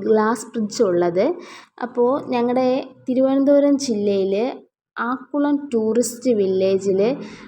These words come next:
ഗ്ലാസ് ബ്രിഡ്ജ് ഉദ്ഘാടനം ഫെബ്രുവരി ഫോർട്ടീൻത് നിന്ന് അറിഞ്ഞിട്ട് ഞങ്ങൾ വന്നതാണ്. പക്ഷേ ഇവിടെ പണികളൊന്നും തീർന്നിട്ടില്ല, കുറച്ചുകൂടെ പണികളൊക്കെ ഉണ്ട്. അപ്പോൾ ഇത് അമ്പത്താറ് അടി ഉയരത്തിൽ മുപ്പത്താറ് മീറ്റർ നീളത്തിലുമാണ്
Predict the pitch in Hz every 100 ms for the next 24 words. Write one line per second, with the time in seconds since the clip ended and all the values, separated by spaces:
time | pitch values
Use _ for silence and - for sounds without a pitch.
0 | - 240 233 240 - 254 262 254 202 -
1 | 214 208 208 226 262 269 226 202 226 233
2 | 254 - 226 208 208 247 254 240 247 226
3 | 220 190 202 208 214 190 190 190 180 190
4 | 185 175 190 - 226 233 233 214 220 240
5 | 240 226 190 202 214 202 180 196 247 233
6 | 254 240 233 214 214 214 220 175 180 180
7 | - - - - _ _ - 277 302 285
8 | 285 302 370 359 - 226 233 277 294 -
9 | 302 302 294 262 233 208 220 240 269 277
10 | 226 - 254 262 277 285 226 226 233 208
11 | 226 226 254 220 190